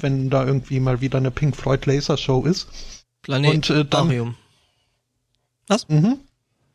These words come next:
Speaker 1: Und, äh, dann halt, äh, dort, äh, seine Kekse, äh, unters, äh, Volk bringt und, äh, sich den Spitznamen verdient, Cookie Dude. So war es bei Friends. In, äh,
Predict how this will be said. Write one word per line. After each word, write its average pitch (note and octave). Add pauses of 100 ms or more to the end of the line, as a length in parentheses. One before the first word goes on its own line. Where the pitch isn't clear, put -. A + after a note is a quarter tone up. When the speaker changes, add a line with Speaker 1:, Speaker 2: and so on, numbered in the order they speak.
(480)
Speaker 1:
Und, F#3+
äh, F3+
dann F3
halt, F#3
äh, F3
dort, A3
äh, E3
seine C#3+
Kekse, C#3
äh, D3+
unters, D3+
äh, -
Volk D#3
bringt A3
und, D#3+
äh, D3+
sich -
den D#3+
Spitznamen D#3
verdient, D3 (240)
Cookie F#3
Dude. G3 (1600)
So A#3+
war G#3+
es G#3+
bei G3+
Friends. F#3 (600)
In, D#3
äh, A#2+